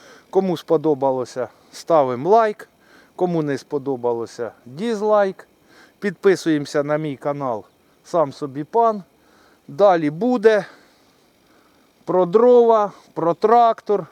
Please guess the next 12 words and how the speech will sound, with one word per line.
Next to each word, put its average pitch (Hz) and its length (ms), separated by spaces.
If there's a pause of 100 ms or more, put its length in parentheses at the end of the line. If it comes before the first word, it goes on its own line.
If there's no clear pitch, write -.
(140)
про 175 240
землю. 214 720
У 185 40
мене 180 300
ось 165 100
тут, 151 220
бачите, 180 360
повиорювано 180 1040
на 175 280
зиму. 160 360 (680)
<laughs> 139 120 (1500)
Сієм, 226 600